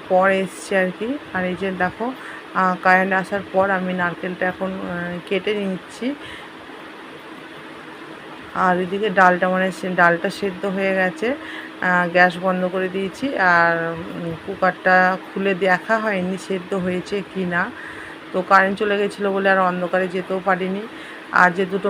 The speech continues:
মোমবাতি কিনবো সেটাও ভুলে গেছি, এতবার দোকান যাচ্ছি, আর সেই মোমবাতিটা আনতেই ভুলে যাচ্ছি। আর এই দেখো, আমি ফোনের ফ্ল্যাশ লাইট জ্বালিয়ে ভিডিওটা করছি, তোমরা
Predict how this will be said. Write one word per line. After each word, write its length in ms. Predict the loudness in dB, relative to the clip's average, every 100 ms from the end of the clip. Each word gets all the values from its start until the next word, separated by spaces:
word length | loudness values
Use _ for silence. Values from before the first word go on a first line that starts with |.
| 2
মোমবাতি 480 | 0 2 2 0 -2
কিনবো 340 | -4 -4 -4 -6
সেটাও 260 | -4 -2 -2
ভুলে 280 | 0 -2 -2
গেছি, 320 | -2 -4 -4 0 0
এতবার 300 | 4 4 4 2
দোকান 260 | -2 0 0
যাচ্ছি, 400 | 0 -2 -6 -4 -2 0
আর 380 | 0 0 0 -2 -4
সেই 160 | -6 -4
মোমবাতিটা 580 | -2 -2 0 0 2 2
আনতেই 320 | 2 0 -2 -2
ভুলে 240 | 0 2
যাচ্ছি। 320 | 0 -4 -12 -14 -14 -14 -14 -16 -4 0
আর 80 | 2
এই 120 | 4 2
দেখো, 200 | 0 0 -2
আমি 180 | 0 -2 -4 -4 -6 -8 -4
ফোনের 320 | 0 2 0
ফ্ল্যাশ 340 | 2 2 2 2
লাইট 260 | 4 4 4
জ্বালিয়ে 380 | 2 2 0 -2 -4 -8 -14 -12 -2 0
ভিডিওটা 380 | 4 4 4 2
করছি, 320 | 0 -2 -4
তোমরা 200 | -2 0